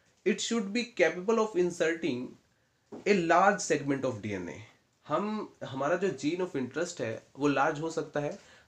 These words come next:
तो ये इतन-, इतनी कैपेबिलिटी उसके अंदर होनी चाहिए कि उस लार्ज सेगमेंट को भी ये अडॉप्ट कर ले, उसको हम इसके साथ इंटीग्रेट कर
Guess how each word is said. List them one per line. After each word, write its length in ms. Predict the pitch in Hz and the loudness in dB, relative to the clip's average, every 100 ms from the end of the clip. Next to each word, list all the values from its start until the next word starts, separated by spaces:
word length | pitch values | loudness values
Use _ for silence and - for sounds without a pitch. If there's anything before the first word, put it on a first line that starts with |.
| - | 2
तो 260 | 214 214 - | 6 6 4
ये 140 | 190 226 | -4 -2
इतन-, 260 | 220 202 | -4 -6
इतनी 240 | 202 214 226 | -2 -2 0
कैपेबिलिटी 560 | 196 180 180 180 214 | 2 2 2 0 -2
उसके 200 | 202 - | -4 -4
अंदर 180 | 196 196 | 0 0
होनी 220 | 147 165 | 2 0
चाहिए 280 | 190 151 151 | 0 0 0
कि 100 | 170 | 0
उस 140 | 185 - | -4 -2
लार्ज 400 | 143 139 160 170 | 0 4 2 0
सेगमेंट 440 | - 143 139 147 143 | -4 -6 -2 -2 -2
को 160 | 127 120 | -2 -2
भी 160 | 143 | -2
ये 300 | 131 131 - - | -2 -4 -6 -6
अडॉप्ट 380 | 117 127 123 - | -2 2 2 2
कर 80 | 113 | -2
ले, 120 | 120 | -2
उसको 240 | 120 - | -4 -2
हम 100 | 127 123 | -2 -2
इसके 220 | 120 123 | -4 -6
साथ 380 | 127 127 - 131 | -2 -2 -2 -4
इंटीग्रेट 540 | 123 127 120 139 139 | -4 -4 -2 -2 -2
कर 120 | - | -4